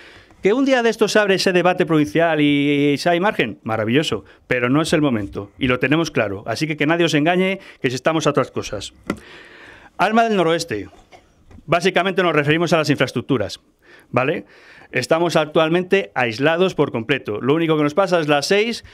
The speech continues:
y ojo con esto, en breve van a anunciar un plan por el cual todas las autovías van a ser de pago. La muerte total para el Bierzo. Nuestra única vía rápida y encima va-, vamos a tener que pagar para poder viajar. Tela.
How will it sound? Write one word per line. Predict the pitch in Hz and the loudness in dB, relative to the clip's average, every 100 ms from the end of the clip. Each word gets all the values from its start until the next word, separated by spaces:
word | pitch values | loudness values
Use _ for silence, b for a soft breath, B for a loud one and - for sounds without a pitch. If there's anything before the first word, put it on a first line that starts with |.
| B - | B -4
y | 131 | 0
ojo | 165 196 | 0 0
con | 170 | 0
esto, | 190 - 110 95 - | -2 -4 -10 -10 -12
en | 127 123 | -6 -2
breve | 139 170 185 | 0 0 0
van | 170 170 | 0 0
a | |
anunciar | 165 156 165 156 | -2 0 0 2
un | 151 147 147 | 2 0 0
plan | 170 196 214 - B B - | 0 0 -6 -12 B B -2
por | 135 | -2
el | 135 | 0
cual | 160 170 180 - | 0 -2 -2 -2
todas | 156 170 | 0 2
las | 165 151 | 0 0
autovías | 147 151 180 | 0 0 2
van | 156 | 0
a | 147 | 0
ser | 170 | 0
de | 156 | 0
pago. | - 127 90 - _ _ _ - - - | -2 -4 -6 -16 _ _ _ -20 -18 -8
La | 120 123 | -4 0
muerte | 143 151 147 | 0 0 0
total | 147 156 156 | 0 -2 -2
para | 139 | -2
el | 117 | 0
Bierzo. | 113 - - - | -2 -4 -14 -8
Nuestra | 123 123 139 | -6 -2 0
única | 156 147 143 | 0 0 0
vía | 139 | 0
rápida | 131 170 185 170 | 0 0 0 0
y | 127 | 0
encima | 147 147 | 0 0
va-, | 139 139 139 | 0 -2 -2
vamos | 143 143 | -2 -2
a | |
tener | 139 131 | -4 -4
que | 135 | -4
pagar | 135 170 | -2 -2
para | 139 123 | -2 -2
poder | 127 135 | -2 0
viajar. | 127 117 98 _ _ _ b b b b b b b | 0 -4 -10 _ _ _ b b b b b b b
Tela. | 147 123 | -2 -2